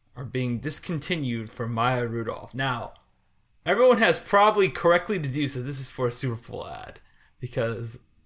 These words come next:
it's really stupid as an announcement in general, and also, if you were to put out an announcement saying, "We are discontinuing these spokespeople, these spokes characters,"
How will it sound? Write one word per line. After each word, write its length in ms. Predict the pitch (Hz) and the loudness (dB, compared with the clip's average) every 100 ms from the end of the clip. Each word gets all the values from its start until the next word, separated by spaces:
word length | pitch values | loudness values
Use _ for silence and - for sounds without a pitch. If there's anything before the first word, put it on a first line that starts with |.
| - | -8
it's 200 | 127 - | -8 0
really 200 | 165 196 | 2 2
stupid 680 | 190 - - 165 170 180 175 - _ _ | 2 -4 -2 0 4 4 2 -6 _ _
as 100 | 135 | -4
an 80 | 127 | -2
announcement 600 | 120 143 151 - 160 139 | -2 0 0 -2 -4 -4
in 120 | 135 | -2
general, 380 | 123 160 170 165 | 0 2 4 2
and 80 | 143 | 2
also, 480 | 139 139 165 147 139 - - - _ _ _ _ _ _ _ _ _ _ - | 0 2 4 4 0 -8 -20 -20 _ _ _ _ _ _ _ _ _ _ 2
if 260 | 226 220 | 2 2
you 160 | 226 302 | 0 4
were 100 | 381 | 4
to 100 | 320 | 4
put 200 | - 240 | 2 6
out 140 | 226 | 6
an 60 | 196 | 6
announcement 420 | 175 175 175 165 | 4 4 4 -2
saying, 320 | - 170 147 | 4 4 4
"We 160 | 135 208 | 2 4
are 80 | 202 | 4
discontinuing 800 | 160 185 208 165 180 170 165 156 | 4 0 0 -2 -4 -4 -2 -2
these 200 | 139 - | -2 -2
spokespeople, 920 | - 151 - - 120 - 113 110 110 _ _ | 0 0 -2 -8 -8 -6 -6 -6 -10 _ _
these 140 | 131 | -8
spokes 360 | 127 156 151 - | 0 2 2 0
characters," 840 | - 135 123 123 123 113 117 - | 0 0 0 -4 -4 -4 -6 -10